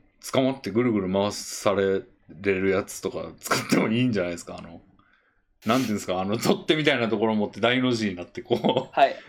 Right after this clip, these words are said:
Speaker 1: ぐるんぐるんぐるんって回る。
Speaker 2: はいはいはいはいはい。
Speaker 1: あれみたいなんでも逆さま。
Speaker 2: 拷問でよく使われるやつですね。
Speaker 1: 拷問で使われるやつ。あれで無理やり逆さになって克服しましょうよ。
Speaker 2: いやー、そんな目に遭わなきゃいけないのか。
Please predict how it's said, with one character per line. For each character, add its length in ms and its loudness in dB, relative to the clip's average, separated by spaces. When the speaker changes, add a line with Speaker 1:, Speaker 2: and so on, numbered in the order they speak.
Speaker 1:
ぐ 60 8
る 200 6
ん 40 2
ぐ 80 6
る 200 4
ん 60 2
ぐ 80 4
る 240 2
ん 60 -6
っ 20 -8
て 100 -4
回 40 -4
る。 80 -2
Speaker 2:
は 200 8
い 100 4
は 120 8
い 100 4
は 100 10
い 100 4
は 80 10
い 160 6
は 80 8
い。 40 8
Speaker 1:
あ 80 6
れ 140 8
み 80 2
た 160 4
い 40 0
な 100 2
ん 80 6
で 80 0
も 100 -2
逆 240 -2
さ 80 4
ま。 60 12
Speaker 2:
拷 80 12
問 160 4
で 80 6
よ 80 4
く 60 -10
使 100 -2
わ 40 2
れ 100 0
る 40 -2
や 60 -6
つ 100 -10
で 100 2
す 120 6
ね。 100 4
Speaker 1:
拷 20 -4
問 160 2
で 140 2
使 200 0
わ 100 2
れ 100 2
る 140 2
や 80 -2
つ。 280 -6
あ 140 4
れ 260 2
で 120 4
無 140 2
理 80 2
や 80 2
り 60 0
逆 220 -2
さ 160 2
に 80 2
な 80 0
っ 60 -6
て 100 -4
克 180 0
服 180 -4
し 120 -4
ま 100 2
し 80 -2
ょ 120 2
う 20 -2
よ。 300 -10
Speaker 2:
い 20 -20
や 440 -4
ー、 20 -6
そ 480 -8
ん 60 -12
な 120 -4
目 120 4
に 100 6
遭 60 8
わ 80 8
な 80 4
き 60 -2
ゃ 20 2
い 40 0
け 80 0
な 120 4
い 20 2
の 80 0
か。 400 2